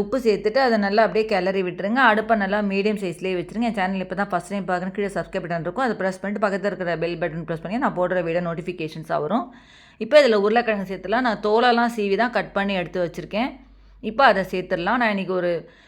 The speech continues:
பெரிய உருளைக்கிழங்கா, நான் ஒரே ஒரு உருளைக்கிழங்கு தோலெல்லாம் சீவிட்டு கட் பண்ணி எடுத்து வச்சிருக்கேன். அதை சேர்த்துடலாம். உருளைக்கிழங்கு எப்போவுமே நம்ம கட் பண்ணும்போது தண்ணியில போட்டு தான் வைக்கணும். நம்ம செய்யும் போது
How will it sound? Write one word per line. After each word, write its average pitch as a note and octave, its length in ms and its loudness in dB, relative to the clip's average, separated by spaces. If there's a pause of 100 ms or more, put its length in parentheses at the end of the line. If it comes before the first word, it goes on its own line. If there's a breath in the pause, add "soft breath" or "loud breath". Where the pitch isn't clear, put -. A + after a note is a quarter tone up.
(160 loud breath)
பெரிய B3+ 280 8
உருளைக்கிழங்கா, G3+ 580 2
நான் F#3+ 160 0
ஒரே F#3+ 240 0
ஒரு F3+ 160 -2
உருளைக்கிழங்கு F#3 560 -2 (460)
தோலெல்லாம் F#3+ 380 0
சீவிட்டு F3+ 260 -4
கட் E3 180 -6
பண்ணி F3 200 -6
எடுத்து D#3+ 220 -6
வச்சிருக்கேன். E3 460 -4
அதை F3 160 -2 (460)
சேர்த்துடலாம். F3 540 -2
உருளைக்கிழங்கு G#3 540 0
எப்போவுமே F#3+ 300 0
நம்ம F3 160 -2 (140)
கட் D#3+ 200 -4
பண்ணும்போது G3 420 -4
தண்ணியில G#3 360 2 (380)
போட்டு E3+ 280 -4
தான் C4 140 -2 (420 loud breath)
வைக்கணும். G#3 460 0
நம்ம F#3+ 240 0
செய்யும் G#3+ 340 4
போது G#3+ 180 0